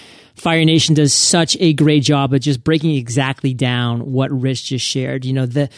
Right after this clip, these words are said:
there's a story of a baker who opens a bakery and hates it. And then he started to hate baking because that was just, he was not meant to run a bakery. He was meant to make the perfect loaf of bread. And then a carpenter who opened up a furniture store, and he was no longer making his perfect rocking chairs.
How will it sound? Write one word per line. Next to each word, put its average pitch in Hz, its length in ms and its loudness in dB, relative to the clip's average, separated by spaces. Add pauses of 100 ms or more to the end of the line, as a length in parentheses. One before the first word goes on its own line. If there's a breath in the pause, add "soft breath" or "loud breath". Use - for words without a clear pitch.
(360 loud breath)
there's 165 160 4
a 160 40 2
story 180 400 4
of 151 80 0
a 160 80 4
baker 135 560 2
who 147 180 2
opens 151 320 4
a 139 60 2
bakery 135 640 0
and 135 140 -2
hates 123 520 -6
it. - 220 -16
And 160 120 0
then 160 80 6
he - 120 6
started 147 300 2
to 143 80 2
hate 147 420 -2 (240)
baking 147 500 0
because 127 300 -2
that 131 180 -4
was 135 200 -2
just, 139 200 -4
he 151 80 2
was 147 180 2
not 160 280 0
meant 156 280 2
to 151 80 0
run 147 180 2
a 127 40 -2
bakery. 170 380 2
He 165 80 6
was 170 140 4
meant 165 260 2 (280 loud breath)
to 156 100 2
make 165 160 4
the 160 80 -2
perfect - 400 -2
loaf 147 240 2
of 127 80 -2
bread. 135 340 0
And 135 80 0
then 143 80 2
a 143 60 0
carpenter 160 640 2 (300 loud breath)
who 185 160 4
opened 175 180 6
up 160 140 0
a 139 60 2
furniture 175 540 2
store, 135 340 -2
and 160 120 0
he 175 120 6
was 185 140 4
no 196 120 6
longer 196 240 4
making 170 360 4
his 147 120 2
perfect 165 500 -2
rocking 143 440 0
chairs. 131 400 0